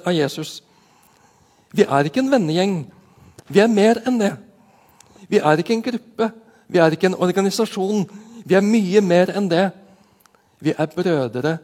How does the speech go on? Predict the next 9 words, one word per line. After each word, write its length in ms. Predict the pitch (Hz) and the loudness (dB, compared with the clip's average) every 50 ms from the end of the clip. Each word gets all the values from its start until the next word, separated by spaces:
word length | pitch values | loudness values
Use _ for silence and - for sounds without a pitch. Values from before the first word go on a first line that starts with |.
| - - | -14 -12
og 80 | - 165 | -12 -10
søstre. 600 | - - 170 - - - - - - 147 170 175 _ _ _ _ _ _ - - | -8 -8 -10 -10 -10 -12 -14 -14 -12 -10 -12 -12 _ _ _ _ _ _ -12 -4
Vi 100 | - - | -2 0
er 80 | 208 185 | 0 0
knyttet 560 | - 226 220 220 220 - - - 202 196 196 | 0 0 0 0 0 -2 -2 -2 -2 -2 -2
sammen. 460 | - - 156 143 147 175 190 202 180 - - - - - - 214 220 208 - | -2 -4 -4 -2 -2 -2 -2 -2 -4 -6 -10 -16 -20 -20 -20 -20 -20 -10 -4
Vi 160 | - 190 185 - 220 | -2 -2 -2 0 2
hører 320 | 214 185 165 160 175 190 | 2 4 4 2 2 -2
sammen 480 | - - 165 147 143 151 180 196 208 185 | -4 -4 -4 -4 -2 -2 -2 -2 -2 -4